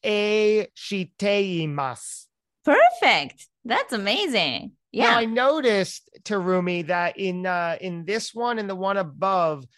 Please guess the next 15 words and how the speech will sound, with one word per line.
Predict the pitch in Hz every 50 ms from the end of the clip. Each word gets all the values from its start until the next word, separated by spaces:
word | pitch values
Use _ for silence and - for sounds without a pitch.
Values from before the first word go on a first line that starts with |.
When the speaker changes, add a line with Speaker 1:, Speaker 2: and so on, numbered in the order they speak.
| _ _ _ _ -
Speaker 1:
the | 175 147 180 185 185
U | 156 143 147 156 160 180 202 226 247 269 277 285 285 285 277 269 254
at | - 214 220 220 - -
the | - 214 208 202 - - -
end | 202 226 226 220 202 180 170 165 156
is | - 170 156 - -
silent. | - 147 131 135 151 165 202 269 381 392 392 _ - - - _ _ _ _
You | - 156 160
don't, | 160 165 165 165 156 - _
you | - 147 170
don't | 175 175 175
account | 170 - 175 175 175 165
for | - 185
the | 160 170
U? | 160 160 170 180 202 247 311 403